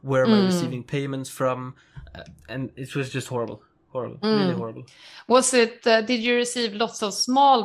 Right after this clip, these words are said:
Speaker 2: payments?
Speaker 1: Uh,
Speaker 2: Like
Speaker 1: not, not, like, the way it works is you, to be able to receive a payment on the internet, you need something called a payment processor, which is, like,
Speaker 2: Mm.
Speaker 1: the equivalent of the terminal at a shop where you put in your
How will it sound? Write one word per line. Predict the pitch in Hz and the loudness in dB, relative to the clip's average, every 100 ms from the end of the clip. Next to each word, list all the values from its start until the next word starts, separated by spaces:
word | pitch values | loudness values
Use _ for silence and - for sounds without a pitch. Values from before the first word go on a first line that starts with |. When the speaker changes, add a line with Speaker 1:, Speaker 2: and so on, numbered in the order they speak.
| - | 0
Speaker 2:
payments? | 170 123 107 175 - - - _ _ _ _ _ _ | -2 -2 -8 -8 -8 -10 -12 _ _ _ _ _ _
Speaker 1:
Uh, | 180 | 4
Speaker 2:
Like | 180 | 4
Speaker 1:
not, | 196 208 - | 4 0 0
not, | 196 - | -4 -2
like, | 165 165 151 | 0 0 -2
the | 160 | 0
way | 196 226 | 0 -2
it | 165 | -4
works | 170 175 - - | -2 -2 -4 -8
is | 127 123 - - _ _ _ | -8 -6 -10 -16 _ _ _
you, | 147 160 _ _ | -6 -6 _ _
to | 160 | -6
be | 180 | -4
able | 214 | -6
to | 233 175 147 | -8 -10 -8
receive | - 175 147 | -6 -6 -6
a | |
payment | 131 - 151 147 120 117 | -8 -8 -6 -4 -6 -8
on | 117 | -10
the | 117 | -10
internet, | 123 117 117 110 | -12 -10 -10 -10
you | 123 | -10
need | 123 | -10
something | - 120 120 | -10 -10 -10
called | 120 117 117 | -10 -8 -10
a | |
payment | - - 151 127 113 - | -12 -8 -8 -8 -12 -12
processor, | 107 - - - - _ | -14 -14 -16 -18 -18 _
which | 135 135 | -10 -8
is, | 127 | -4
like, | - 202 | -2 -2
Speaker 2:
Mm. | 170 - _ _ 131 | -4 -12 _ _ -12
Speaker 1:
the | 139 139 | -10 -10
equivalent | 135 - 151 160 160 156 - - | -8 -4 -2 0 -2 -2 -8 -12
of | 127 | -12
the | - | -12
terminal | 127 - 131 127 127 127 123 120 | -12 -8 -6 -8 -12 -12 -12 -12
at | 117 | -12
a | |
shop | - - 127 120 - | -10 -6 -4 -4 -6
where | 117 | -10
you | 117 | -10
put | - 127 | -8 -6
in | |
your | 123 | -6